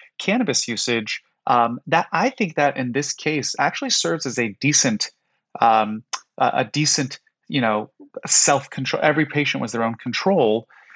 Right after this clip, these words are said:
And it goes back to what I said was, I don't think we're anywhere close to understanding what a normal endocannabinoid level is.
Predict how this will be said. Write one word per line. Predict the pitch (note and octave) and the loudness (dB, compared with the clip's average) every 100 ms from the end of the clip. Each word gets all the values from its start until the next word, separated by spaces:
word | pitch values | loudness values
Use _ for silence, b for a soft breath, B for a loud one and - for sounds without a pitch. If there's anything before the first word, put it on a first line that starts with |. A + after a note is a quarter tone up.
| - | 0
And | C3+ | 2
it | |
goes | C3 C#3 | 2 4
back | C#3+ C3+ | 4 4
to | C3+ | 2
what | B2 | 2
I | |
said | A#2 C#3 | 2 0
was, | B2+ G#2+ - C3+ - | 0 -2 -4 -2 4
I | C#3+ | 4
don't | - | 2
think | D3+ | 2
we're | B2+ | 2
anywhere | C3+ C3+ B2 | 4 4 2
close | - - B2 - | 2 0 0 0
to | - G#2+ G#2 _ _ - | 0 0 -2 _ _ -2
understanding | B2 A#2 B2+ A#2 A#2 | 0 0 0 0 0
what | A2 | 0
a | |
normal | G#2+ A2 A#2 A#2 A2+ A#2 | 0 2 2 4 2 2
endocannabinoid | A#2 A2 A2+ - A2 A2 G#2+ G#2+ | 0 0 -2 0 0 0 -2 -2
level | A2 G#2 G#2 - | 0 0 0 -2
is. | C3 C3+ F#3+ - | 0 0 2 -2